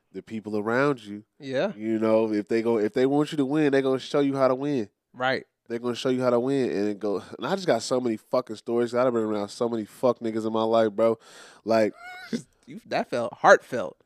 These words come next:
Speaker 1: Because I'm so passionate about it, because the more and more I'm starting to learn, the more and more I'm starting to understand how powerful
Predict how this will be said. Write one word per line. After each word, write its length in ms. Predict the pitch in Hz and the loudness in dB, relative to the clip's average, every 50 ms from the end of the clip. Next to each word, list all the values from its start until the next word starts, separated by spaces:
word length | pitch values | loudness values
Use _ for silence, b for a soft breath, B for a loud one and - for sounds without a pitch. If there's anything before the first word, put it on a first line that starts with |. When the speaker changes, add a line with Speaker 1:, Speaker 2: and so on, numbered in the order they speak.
| _ _ | _ _
Speaker 1:
Because 340 | - 143 - - 170 156 147 | -4 -2 0 4 4 4 6
I'm 220 | 143 139 143 139 139 | 6 6 6 4 2
so 240 | - - 143 139 | 4 4 4 4
passionate 540 | 131 - 160 143 147 156 160 - 175 160 160 156 | 4 2 2 4 4 4 2 0 -4 -2 -2 0
about 260 | 151 156 160 165 170 | 2 4 4 4 4
it, 60 | 156 | 2
because 400 | 143 139 - - 147 135 127 120 - _ | -2 -4 -4 0 0 0 0 0 -6 _
the 100 | 98 117 110 | -8 -6 -4
more 260 | 113 123 131 139 139 | 0 2 2 2 2
and 80 | 131 131 | 2 2
more 140 | 131 127 127 | 2 2 0
I'm 60 | 123 | 0
starting 340 | 123 - 135 127 123 123 113 | -2 0 2 2 2 2 -2
to 60 | 98 | -4
learn, 460 | 95 95 110 113 123 127 131 135 131 113 | -2 0 0 0 0 0 0 -2 0 -2
the 80 | 107 | -2
more 320 | 101 104 113 120 120 120 117 | -2 0 0 2 2 2 2
and 80 | 113 | 0
more 280 | 113 117 117 117 113 - | 0 0 2 2 0 -2
I'm 220 | 50 80 101 107 110 | -4 -6 -8 -8 -10
starting 480 | - - - 113 113 113 107 107 104 - | -12 -6 -2 0 0 0 0 -4 -6 -10
to 180 | - - 110 98 - | -10 -8 -8 -8 -6
understand 720 | - 104 113 110 107 101 - - - 113 110 110 110 107 | -6 -6 -6 -8 -10 -12 -12 -10 -6 -4 -4 -4 -4 -6
how 180 | 107 104 95 92 | -4 -4 -4 -4
powerful 640 | - - - - 120 120 117 113 - - - 113 | -6 -8 -8 -2 0 0 0 0 -2 -6 -6 -6